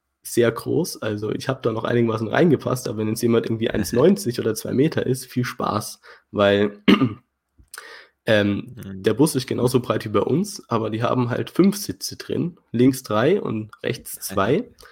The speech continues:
Speaker 1: Und dementsprechend, also ich hab in einen Sitz von der Breite im Prinzip nicht reingepasst. Also ich musste immer am Gang sitzen, in der Mitte hätte ich, glaub ich, nicht reingepasst auf einen Sitz.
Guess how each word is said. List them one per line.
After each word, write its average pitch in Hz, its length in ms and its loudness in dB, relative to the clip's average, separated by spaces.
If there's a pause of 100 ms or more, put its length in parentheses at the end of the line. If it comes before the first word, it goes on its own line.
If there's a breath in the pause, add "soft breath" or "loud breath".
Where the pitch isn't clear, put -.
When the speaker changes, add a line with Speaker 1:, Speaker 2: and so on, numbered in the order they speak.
(560 loud breath)
Speaker 1:
Und 113 300 4
dementsprechend, 127 540 2
also 107 120 -4
ich 135 220 -4
hab - 160 -2
in - 140 -8
einen 127 200 0
Sitz 135 360 -2
von 107 160 0
der 98 80 0
Breite 127 400 0
im 110 80 -2
Prinzip 104 340 -10
nicht 98 240 -4
reingepasst. 143 800 -2
Also 101 220 -4
ich 95 80 -8
musste 117 240 -4
immer 113 100 0
am 98 120 -4
Gang 113 220 2
sitzen, 151 240 -2
in 110 60 -2
der 101 80 -2
Mitte 113 240 -4
hätte 113 140 -6
ich, - 80 -16
glaub - 160 -8
ich, 98 80 -16
nicht 123 240 -6
reingepasst 139 480 -4
auf 135 100 -6
einen 131 180 0
Sitz. - 360 -8